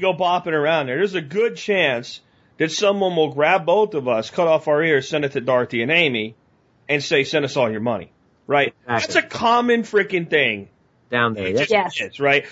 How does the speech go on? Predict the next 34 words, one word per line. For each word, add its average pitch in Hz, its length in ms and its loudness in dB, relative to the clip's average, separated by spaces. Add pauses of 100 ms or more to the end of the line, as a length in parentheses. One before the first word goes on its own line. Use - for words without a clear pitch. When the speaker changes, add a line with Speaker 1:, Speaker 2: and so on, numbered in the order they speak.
Speaker 1:
There's 240 160 0
actually 247 260 0
an 208 60 0
industry 254 420 0
of 202 100 -2
people 190 260 -4
that 180 140 -4
try 190 180 0
to 175 60 0
get 175 220 -2
your 180 160 0
loved 160 220 2
one 151 200 -4
back 196 280 2
for 165 80 -6
you 156 180 -6
in 202 200 2
Brazil. 185 420 -2 (400)
Speaker 3:
Yes. 208 340 0
Speaker 1:
Now 254 180 2
we're 339 120 -2
gonna 277 140 0
send 220 340 0
some 220 160 -2
of 202 40 2
the 196 80 2
world's 190 280 0
greatest 180 440 0
athletes 151 760 -4 (720)
to 233 220 0
this 185 220 2
place - 680 0 (640)
as 170 300 0
though 180 800 0